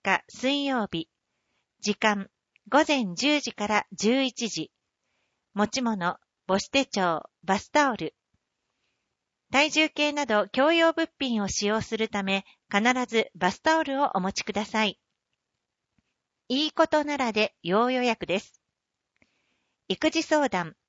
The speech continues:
計測日、キラキランド、ファミリークラスの予約は、いいことならから簡単にできます。キューアールコード、いいことならよりお申し込みください。毎月一日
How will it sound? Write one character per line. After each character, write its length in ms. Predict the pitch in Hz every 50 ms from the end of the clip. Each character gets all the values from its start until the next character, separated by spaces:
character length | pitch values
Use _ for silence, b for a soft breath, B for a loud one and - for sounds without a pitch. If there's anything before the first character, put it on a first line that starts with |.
| _ _ -
計 200 | - 233 262 285
測 360 | - - 262 - - 247 208
日、 220 | 190 156 151 - _ _ _ _ _ _ _ _ -
キ 100 | - 208
ラ 140 | 247 302 -
キ 140 | - 294
ラ 140 | 285 294 277
ン 140 | 233 190 165
ド、 160 | 170 165 - _ _ _ _ _ _ -
フ 80 | - 208
ァ 40 | 214
ミ 100 | 247 294
リ 160 | 339 339 339
ー 60 | 339
ク 100 | - 330
ラ 120 | 311 302 294
ス 120 | - 226
の 140 | 214 202 175
予 80 | 165
約 280 | 175 190 202 - - 196
は、 200 | 190 185 180 - b b b b b b
い 180 | - 220 269 320
い 40 | 311
こ 140 | - 320 320
と 120 | - 311
な 140 | 311 302 302
ら 120 | 277 262
か 120 | - 233 226
ら 180 | 240 220 - -
簡 200 | - 208 226 254
単 200 | - - 247 247
に 100 | 233 226
で 100 | 214 226
き 140 | - - 214
ま 140 | 202 208 233
す。 240 | - - - 220 _ _ _ _ _ _ _ _ _ _ _ _ _ _ _ _ _ _ _ _ - -
キ 140 | 254 285
ュ 40 | 302
ー 100 | 294 294
ア 40 | 294
ー 20 |
ル 120 | 285 285 -
コ 200 | - 269 247 240
ー 40 | 214
ド、 200 | 185 170 - - _ _ _ -
い 180 | 240 285 320 320
い 40 |
こ 140 | - - 311 -
と 200 | - 285 269 -
な 140 | 233 277 285
ら 100 | 269 247
よ 160 | 233 208 202
り 160 | 202 214 - -
お 60 | 180
申 260 | 170 175 196 208 202
し 60 | - -
込 100 | 226 214
み 100 | 214 208
く 100 | - 214
だ 140 | 214 214 214
さ 200 | - - 214 214
い。 140 | 190 - _ _ _ _ _ _ _ _ _ _ _ _ _ _ _ _ _ _ _ _ _ _ _ _ -
毎 240 | 220 233 269 294 277
月 200 | - - - 277
一 280 | - - 269 262 247 -
日 380 | 247 247 _ - 226 226 -